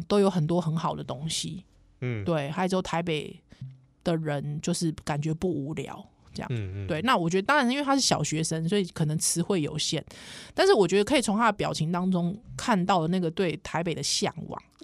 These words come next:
Speaker 2: 对啊。
Speaker 1: 对，那我觉得这个东西是可以理解的。对，还有我就说：“嗯，可是其实不是，可是你知道姑姑比较喜欢宜兰呢。”对，因为我觉得这边空气很好，<laughs> 之后这边东西很，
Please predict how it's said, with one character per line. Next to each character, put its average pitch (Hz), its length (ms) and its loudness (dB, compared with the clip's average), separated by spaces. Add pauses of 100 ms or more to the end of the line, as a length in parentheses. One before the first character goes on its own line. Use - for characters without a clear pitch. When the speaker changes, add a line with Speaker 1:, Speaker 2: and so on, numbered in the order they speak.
(120)
Speaker 2:
对 101 160 2
啊。 85 220 -4 (540)
Speaker 1:
对， 165 220 -2
那 320 100 4
我 269 140 6
觉 214 80 2
得 - 40 2
这 302 60 2
个 226 120 2
东 214 200 0
西 208 140 0
是 214 100 0
可 180 200 0
以 156 80 0
理 156 200 -4
解 165 320 -2
的。 - 160 -14 (600)
对， - 120 -2
还 202 140 2
有 214 60 6
我 175 100 0
就 190 80 0
说 190 280 0
：“嗯， 170 260 0
可 170 120 0
是 226 140 0
其 196 120 0
实 175 100 -2
不 170 180 -2
是， 190 300 0
可 - 120 -4
是 277 120 2
你 220 80 2
知 180 60 0
道 185 220 4
姑 170 160 -4
姑 202 140 0
比 202 120 -4
较 175 120 2
喜 - 220 0
欢 160 260 0
宜 - 140 -8
兰 - 220 -8
呢。” 202 120 -8 (540)
对， 170 320 -4
因 196 100 0
为 208 40 4
我 180 120 2
觉 165 100 -4
得 165 60 -2
这 165 100 -4
边 170 380 0
空 175 220 -2
气 175 180 0
很 151 180 -2
好， - 300 -10 (140)
<laughs> - 640 4
之 202 100 2
后 190 220 6
这 - 240 4
边 220 280 0 (840)
东 202 180 4
西 190 240 2
很， 156 160 0